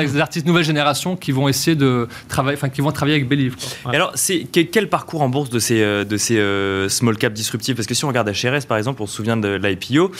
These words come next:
Speaker 2: euh, il y avait beaucoup de monde, effectivement, pour, euh, l'accompagner sur l'I P O, mais quel parcours une fois que, que, que les, que ces entreprises évoluent en bourse ?
Speaker 1: Alors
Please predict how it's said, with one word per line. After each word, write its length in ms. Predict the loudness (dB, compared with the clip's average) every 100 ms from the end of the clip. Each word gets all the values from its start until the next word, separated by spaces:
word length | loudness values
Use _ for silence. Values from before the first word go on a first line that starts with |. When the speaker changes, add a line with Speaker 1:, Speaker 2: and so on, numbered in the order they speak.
| -12 -8 0
Speaker 2:
euh, 420 | 2 2 2 -2
il 80 | -2
y 40 |
avait 120 | -2 0
beaucoup 400 | 2 2 2 2
de 60 |
monde, 420 | 4 4 4 2 2
effectivement, 640 | 0 -2 0 2 2 2
pour, 380 | -2 0 2 4
euh, 180 | 2 2
l'accompagner 520 | 0 -2 -2 0 0
sur 160 | 2 2
l'I 120 | 2
P 140 | 2
O, 40 | 2
mais 100 | 2
quel 180 | 0
parcours 420 | 2 -2 0 0 2
une 100 | 2
fois 200 | 0 0
que, 560 | 0 2 2 2 0
que, 300 | 2 2 2 0
que 80 | 2
les, 120 | 2
que 200 | 0 0
ces 160 | 2 0
entreprises 360 | -2 -2 2
évoluent 260 | 2 2 2
en 80 | 2
bourse ? 260 | 0 0 2
Speaker 1:
Alors 240 | 2